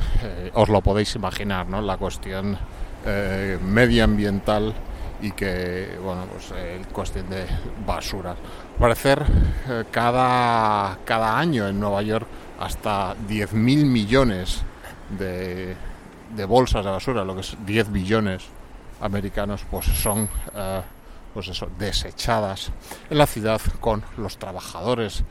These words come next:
de la limpieza, el D S N Y, eh, Sanitation, que es un... Eh, bueno, habría que hablar eso de que como, a diferencia de, pues, que muchas ciudades, por lo menos españolas, donde las,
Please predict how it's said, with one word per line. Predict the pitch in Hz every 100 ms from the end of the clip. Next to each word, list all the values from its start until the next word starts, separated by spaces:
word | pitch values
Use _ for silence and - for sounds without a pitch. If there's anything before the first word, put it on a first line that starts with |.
| - - -
de | 104 101
la | 92
limpieza, | 87 95 135 139 101
el | 92 87 95
D | 107 104
S | -
N | 92 90
Y, | 120 131 101
eh, | 101 - - - - - 95 87
Sanitation, | - 95 92 120 123 - 90 -
que | 92
es | -
un... | 104 95 90 - - - -
Eh, | 92 90 - - - - - - -
bueno, | 156
habría | 113 135 156
que |
hablar | 156 131 143 135 - -
eso | 127 - 135
de | 117
que |
como, | - 120 123 123 - - - - - -
a | - 113
diferencia | 107 110 151 175 180
de, | 180
pues, | 180 160
que | - 135
muchas | 131 123 135 - 135 - - -
ciudades, | - 131 131 139
por | 120
lo |
menos | 131 165
españolas, | 151 - 123 139 143 107
donde | 117 113 110
las, | 113 113 -